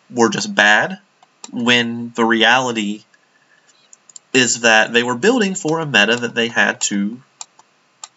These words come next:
that they had to build for. And, and older Edison metas, S J C Edison had, like, God, it,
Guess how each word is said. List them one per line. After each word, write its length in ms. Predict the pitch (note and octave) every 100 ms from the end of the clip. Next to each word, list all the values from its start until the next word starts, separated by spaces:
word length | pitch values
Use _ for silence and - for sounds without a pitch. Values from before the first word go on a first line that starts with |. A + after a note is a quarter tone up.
| _ _ _ _ _ _
that 160 | D3 F3+
they 100 | G#3
had 140 | A#3
to 60 | C#4
build 220 | F4 F4
for. 240 | - G#2 -
And, 160 | F3
and 320 | F3 E3 D3 D3 - - - _ _ _
older 680 | - C4+ C4+ A3+ G3+ F3+ F3 - - -
Edison 380 | E3 F#3+ - C#3
metas, 260 | B2+ B2+
S 200 | D3 A#3+
J 80 | B3+
C 220 | G#3 E3
Edison 340 | A#2+ C3+ B2+ G#2+
had, 280 | - G#2+ G#2
like, 460 | G2+ F#2 G2 - - -
God, 380 | A2+ G#2 -
it, 100 | -